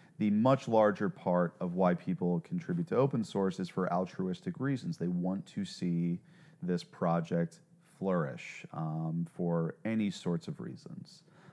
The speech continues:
Um, so people want to, uh, uh, I, I, I think, I think what's gonna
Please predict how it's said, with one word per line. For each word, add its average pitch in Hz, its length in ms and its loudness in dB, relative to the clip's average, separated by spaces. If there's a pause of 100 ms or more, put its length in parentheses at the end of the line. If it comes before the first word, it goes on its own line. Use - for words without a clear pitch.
(140)
Um, 87 260 2
so 131 160 -4
people 165 600 -2 (100)
want 107 680 0
to, 92 640 0 (880)
uh, 85 320 -2
uh, - 100 -8 (160)
I, 90 60 -2
I, - 220 -8 (100)
I 110 80 0
think, 120 280 -4 (520)
I - 40 -6
think - 280 -4
what's - 240 -6
gonna 113 280 2